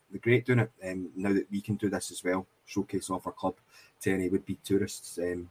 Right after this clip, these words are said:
no, it's ideal, I think, and obviously more importantly to ourselves as well, because it could almost turn into, like, a kinda yearly,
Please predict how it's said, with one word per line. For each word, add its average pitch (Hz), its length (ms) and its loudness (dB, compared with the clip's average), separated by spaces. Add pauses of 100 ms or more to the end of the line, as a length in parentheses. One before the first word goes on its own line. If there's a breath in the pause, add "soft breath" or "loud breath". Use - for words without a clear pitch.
(140)
no, 95 140 2
it's - 160 -2
ideal, 92 320 -2
I 95 40 -2
think, - 340 -6
and 90 180 -2 (260)
obviously 95 380 2 (240 soft breath)
more 120 100 12
importantly 98 420 2
to - 180 2
ourselves 95 440 0
as - 80 -10
well, 101 180 4
because 98 400 0 (680 soft breath)
it - 100 -20
could 117 80 6
almost 120 260 8
turn 101 180 6
into, 107 200 4
like, 101 140 0
a 110 60 2
kinda 107 240 6
yearly, 107 640 8